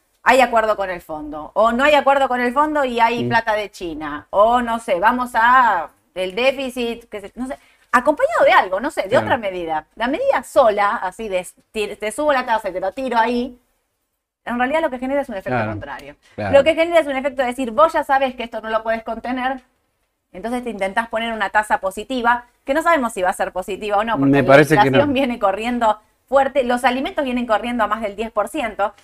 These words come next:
Speaker 1: entonces eso lo que hace es que uno piense... y la verdad no me estás dando mucha buena perspectiva para los meses que vienen.
Speaker 2: Sí.
Speaker 1: Si no me das esa buena perspectiva, el mercado, ¿qué hace? Reacciona.
Speaker 2: Claro.
Speaker 1: ¿Cómo
Speaker 2: Es co-
Speaker 1: reacciona el mercado?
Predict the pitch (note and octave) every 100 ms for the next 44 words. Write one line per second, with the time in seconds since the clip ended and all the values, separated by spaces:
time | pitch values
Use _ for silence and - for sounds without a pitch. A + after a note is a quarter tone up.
0 | _ A3 B3 C#4+ C#4 C#4+ C#4+ C4 A#3+ B3
1 | B3 B3+ C#4+ C#4+ _ - A#3 A#3+ B3 A#3
2 | A#3+ A#3+ B3+ C4 C#4+ D#4 _ _ _ _
3 | - A#3 E3+ C#3 C#3 C#3+ F#3+ B3+ G#3+ F3
4 | - B3+ G#3 F#3+ F3 E3+ F#3 G3 G3 G3
5 | - F#3 E3 F3 F#3 F#3+ - E3 E3 E3
6 | - F#3+ G#3 G3+ E3 D#3+ D#3+ F3+ F3+ F3+
7 | E3+ - D3 C#3 B2 _ F#2+ E2 - _
8 | _ _ D#3 E3 F3+ F#3+ G3 F#3+ F#3+ G3
9 | G3 G3 G#3 G#3+ A3 A3+ A#3+ A#3+ - _
10 | _ - E3 E3 E3+ F#3 F3+ G#3+ B3 _
11 | B3 B3 B3+ D4+ F#4 _ _ _ _ _
12 | F#4 F4 - C#3+ - _ - A2 G2+ -
13 | D#4 D4 C#4+ C#4 B3 A#3 A3+ A3+ A3+ B3